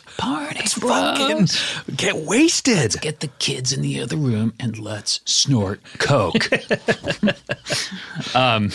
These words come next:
Speaker 1: so we, uh, little by little,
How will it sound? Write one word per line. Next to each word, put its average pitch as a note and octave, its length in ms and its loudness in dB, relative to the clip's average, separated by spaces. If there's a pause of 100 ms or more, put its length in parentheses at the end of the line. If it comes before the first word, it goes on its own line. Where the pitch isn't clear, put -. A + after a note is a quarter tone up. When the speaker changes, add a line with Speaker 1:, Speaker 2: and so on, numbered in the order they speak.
(540)
Speaker 1:
so - 280 2
we, B2+ 400 4
uh, G#2+ 440 0
little C3+ 240 4
by A#2 160 4
little, A2 680 2